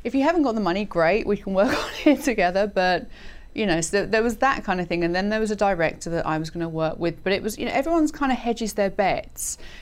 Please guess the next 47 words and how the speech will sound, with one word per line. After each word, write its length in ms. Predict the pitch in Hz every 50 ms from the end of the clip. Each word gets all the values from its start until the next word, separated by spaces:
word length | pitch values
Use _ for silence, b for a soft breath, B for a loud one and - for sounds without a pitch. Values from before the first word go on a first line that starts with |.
| B
It's 140 | - - -
like, 180 | 220 208 208 -
unless 320 | 226 220 240 269 269 -
it's 160 | 330 - -
your 160 | - 269 247 233
own 160 | 226 226 220
project, 400 | 208 - 240 226 214 - 170 147
they're 80 | - 190
like, 180 | 226 240 302
"Yeah, 160 | 294 330 349 359
yeah, 160 | 349 349 330
I 100 | 330 349
wanna 180 | 359 381 330
do 140 | 294 302 262 247
your 140 | 240 240
project. 240 | 233 - 262 269 269 302
Yeah, 80 | 320
it's, 80 | - -
have 180 | - 262 262
you 60 | 285 294
got 180 | - 330 -
the 60 | -
money 220 | 285 285 302 302 302
yet?" 180 | 294 311 311
"No." 180 | 330 381 370 359
"Okay, 180 | 349 339 311 311
well, 80 | 302 285
when 140 | 294 302 320
you 40 | 311
get 140 | 311 311
the 80 | 269 285
money." 240 | 269 262 269 254 233 220
And 100 | 233 233
then 120 | 233 233 233
it's 200 | 226 240 233 -
like, 140 | 208 208 -
you 60 | - 226
know, 240 | 180 156 156 160
"Well, 320 | 175 190 185 185 185 180 - B B B B B B B B
I'm 140 | - 220 226
not 160 | 233 208 135
really 280 | 220 233 226 214 226
gonna 180 | 208 208 202 202
work 280 | 190 202 208 202 190 -
with 140 | 175 170
you. 60 | 160 -
I, 140 | 170 170